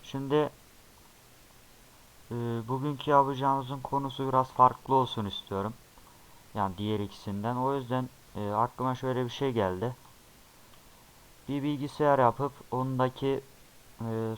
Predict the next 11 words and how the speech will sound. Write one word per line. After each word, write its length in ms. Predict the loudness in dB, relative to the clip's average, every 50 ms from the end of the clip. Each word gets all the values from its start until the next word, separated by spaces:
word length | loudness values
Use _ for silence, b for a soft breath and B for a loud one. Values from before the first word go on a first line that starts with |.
| -8 -12
skor 340 | -12 -4 2 4 4 4 2
puanını 580 | 2 4 6 6 6 6 2 0 -2 -2 -2
üç 220 | -4 -6 -8 -10 -10
yüz 120 | -4 0
olarak 440 | 0 2 4 4 4 2 2 -2 -4
göstermeyi 640 | -6 -6 -6 -6 -4 -2 -2 -2 -2 -2 -4 -4 -4
düşünüyorum. 540 | -6 -8 -10 -10 -8 -6 -6 -6 -6 -8 -10 -12 -20 -20 -20 -20 -20 -20 B B B B B B B B B B -20 -12 -8
O 140 | -6 -4
yüzden 320 | -4 -4 -4 -4 -4 -4 -4
şöyle 440 | -6 -6 -2 0 0 2 2 2 2
başlayacağım. 720 | 2 2 2 0 -6 -10 -10 -8 -8 -6 -6 -8 -8